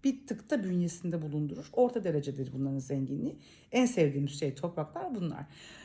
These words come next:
Bir de kirli topraklar var. Kirli topraklar bilirsiniz böyle üstünde yürüdüğünüzde a-, ayağınız altına yapışır ve sizin boyunuz uzar böyle. Abi bakmışsın ben bir yetmişken işte atıyorum bir yetmiş beş oldum. Hadi beş santim abartmayayım. O kadar yürümüş olalım.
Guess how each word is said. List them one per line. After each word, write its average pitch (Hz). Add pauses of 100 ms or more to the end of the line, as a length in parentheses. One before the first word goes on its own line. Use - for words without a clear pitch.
(140)
Bir -
de 440
kirli 320
topraklar 170
var. 349
Kirli 311
topraklar 277
bilirsiniz 254
böyle 196
üstünde 226
yürüdüğünüzde 226
a-, -
ayağınız 214
altına 220
yapışır 220
ve 220
sizin 220
boyunuz 220
uzar 165
böyle. 170
Abi 220
bakmışsın 214
ben 202
bir 202
yetmişken 208 (220)
işte -
atıyorum 180
bir 175
yetmiş 185
beş 170
oldum. 147
Hadi 147
beş 147
santim 139
abartmayayım. 147 (300)
O 156
kadar 160
yürümüş 147
olalım. 180